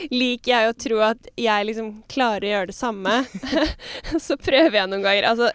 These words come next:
jeg skal sende deg noen av de bildene. Det er bare sånn, det er så langt fra den, eh, <laughs> de,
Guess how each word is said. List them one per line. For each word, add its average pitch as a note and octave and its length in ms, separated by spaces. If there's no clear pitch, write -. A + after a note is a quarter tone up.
jeg A#3 160
skal - 160
sende G#3 300
deg F#3+ 80
noen F#3 160
av F3+ 60
de F3+ 80
bildene. F#3 320
Det G3 100
er G3 140
bare G3+ 160
sånn, G3+ 180
det G3+ 100
er F#3 300
så F3+ 280
langt F3 380
fra E3+ 420
den, F#3 300
eh, G#3 480
<laughs> - 200
de, D4+ 260